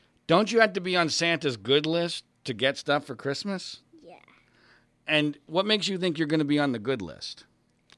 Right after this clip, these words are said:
Speaker 2: What?
Speaker 1: What makes you think you're gonna be on Santa's good list?
Speaker 2: Uh, because yesterday I was at Seraphina's party. She's my neighbor, and I was super, super good. Not even one cry was there.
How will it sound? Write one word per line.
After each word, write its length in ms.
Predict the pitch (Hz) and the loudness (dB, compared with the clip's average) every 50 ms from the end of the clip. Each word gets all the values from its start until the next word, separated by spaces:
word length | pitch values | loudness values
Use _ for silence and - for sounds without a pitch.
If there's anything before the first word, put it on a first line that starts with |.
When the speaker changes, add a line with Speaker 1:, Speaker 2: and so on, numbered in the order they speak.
| _ _ | _ _
Speaker 2:
What? 180 | - 240 311 - - _ _ _ _ _ _ _ _ | -16 -16 -16 -16 -18 _ _ _ _ _ _ _ _
Speaker 1:
What 200 | - 156 190 208 | 4 6 6 6
makes 280 | 214 214 220 220 180 170 | 6 4 2 2 2 -2
you 100 | 208 202 | -4 -2
think 220 | 175 196 196 170 | -2 -2 0 0
you're 80 | 185 170 | 0 0
gonna 160 | 175 180 175 | 0 -2 0
be 120 | 165 175 | 0 0
on 120 | 175 170 156 | 0 0 -2
Santa's 400 | - - 185 160 156 160 151 151 | -2 -2 -2 -2 -2 -2 -4 -4
good 260 | 143 156 196 220 202 | 0 2 2 2 2
list? 420 | 117 85 65 57 - - - - - _ _ _ _ _ _ _ _ _ _ _ _ _ _ _ _ - | 0 -4 -10 -12 -16 -16 -18 -20 -20 _ _ _ _ _ _ _ _ _ _ _ _ _ _ _ _ -18
Speaker 2:
Uh, 300 | 277 294 302 302 294 269 - | -16 -14 -12 -12 -12 -14 -14
because 420 | 254 277 277 294 294 285 285 277 294 _ _ _ - - _ _ _ _ _ _ | -16 -18 -16 -14 -14 -14 -14 -16 -20 _ _ _ -20 -20 _ _ _ _ _ _
yesterday 920 | 262 269 285 269 277 - _ 311 302 302 302 302 294 285 294 302 294 - - - - | -14 -12 -12 -12 -12 -14 _ -14 -14 -12 -10 -8 -8 -8 -8 -8 -10 -12 -16 -16 -14
I 140 | 233 247 262 | -14 -14 -14
was 80 | 269 269 269 262 | -14 -14 -14 -16
at 80 | - _ _ _ _ _ _ | -16 _ _ _ _ _ _
Seraphina's 540 | 254 247 247 247 285 294 277 262 262 269 285 _ _ | -16 -14 -14 -14 -14 -14 -16 -16 -16 -18 -20 _ _
party. 320 | 285 240 240 240 247 262 | -14 -14 -12 -12 -12 -14
She's 320 | 262 - 269 262 262 277 262 | -16 -18 -18 -18 -16 -16 -16
my 220 | 262 254 254 254 | -14 -14 -14 -14
neighbor, 560 | 247 226 226 226 233 247 247 262 277 285 285 - - | -14 -16 -16 -14 -14 -16 -14 -14 -14 -14 -14 -14 -16
and 140 | 240 247 240 | -18 -16 -16
I 160 | 240 254 247 | -14 -16 -16
was 80 | 247 262 _ _ - | -18 -20 _ _ -16
super, 380 | 294 269 240 - _ 262 262 247 247 - - - - | -16 -16 -16 -14 _ -12 -12 -12 -14 -18 -20 -20 -16
super 360 | - 285 240 - - 247 247 240 240 | -14 -14 -14 -12 -14 -14 -14 -12 -14
good. 340 | 240 226 196 165 147 139 - - | -14 -14 -14 -14 -18 -20 -20 -20
Not 260 | 226 240 240 220 190 226 | -16 -14 -12 -12 -12 -14
even 360 | 247 254 254 254 247 240 240 | -14 -14 -16 -16 -16 -16 -14
one 260 | 254 254 254 247 233 | -12 -12 -12 -12 -14
cry 480 | 240 - - - 233 220 202 185 170 165 | -18 -20 -20 -16 -14 -12 -10 -10 -12 -14
was 140 | 180 208 - 240 | -16 -18 -20 -20
there. 360 | 190 170 135 95 67 73 76 | -20 -20 -20 -20 -20 -20 -20